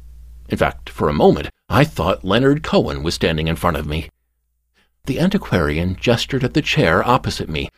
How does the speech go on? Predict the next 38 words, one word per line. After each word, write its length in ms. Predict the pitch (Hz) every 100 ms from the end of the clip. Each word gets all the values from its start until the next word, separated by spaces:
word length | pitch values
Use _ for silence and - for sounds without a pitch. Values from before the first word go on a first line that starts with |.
| -
to 140 | 185
inquire 500 | 170 - 123 117 127
whether 300 | 117 - 71
it 80 | 71
was 120 | 107
free. 500 | - - 82 67 67 - - - - - - - -
With 180 | - 107
a 120 | 71
sinking 600 | - - - 117 117 135
feeling, 480 | 143 - 85 67 82
I 140 | 104 117
offered 340 | 87 - -
it. 220 | 65 - - _ _ -
I 160 | 78
foresaw 640 | 92 110 104 - 90 113
small 480 | 127 - - 123 78
talk 420 | 71 - 67 - -
with 140 | - 127
a 20 |
lonely 480 | 110 87 73 90 107
old 260 | 87 71
person. 440 | - 73 - 64 - - - - _ _ -
Not 340 | 170 208 -
that 140 | 127
I 80 | 90
was 160 | 98 107
especially 580 | - 117 110 92 98 127
interested 460 | 165 - - 95
in 100 | 92
reading, 400 | 107 220 82 69 - - - -
but 140 | 123 139
I 100 | 156
was 380 | 233 226 160
sitting 420 | - - 175 214 110
there 160 | 87
with 180 | 120 143
a 80 | 160
book. 380 | 127 214 -